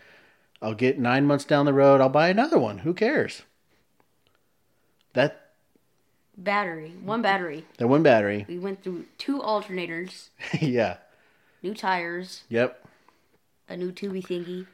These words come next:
Speaker 1: Halfway around the world.
Speaker 2: Yep.
Speaker 1: Or not the world, but
Speaker 2: Three hundred thousand miles.
Speaker 1: Well,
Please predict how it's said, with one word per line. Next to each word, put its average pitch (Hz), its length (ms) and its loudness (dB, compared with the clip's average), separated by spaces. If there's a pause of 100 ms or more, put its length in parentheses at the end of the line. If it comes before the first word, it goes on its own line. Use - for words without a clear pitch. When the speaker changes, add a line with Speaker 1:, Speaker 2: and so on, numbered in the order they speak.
(140)
Speaker 1:
Halfway 120 340 0
around 127 140 4
the 131 60 4
world. 107 300 0 (580)
Speaker 2:
Yep. 170 200 -6
Speaker 1:
Or 110 160 2
not 104 160 -2
the 98 80 -12
world, 92 260 -10
but 98 140 -12 (440)
Speaker 2:
Three 190 140 -8
hundred 180 300 -10
thousand 175 280 -8
miles. 151 380 -18 (1040)
Speaker 1:
Well, 139 360 4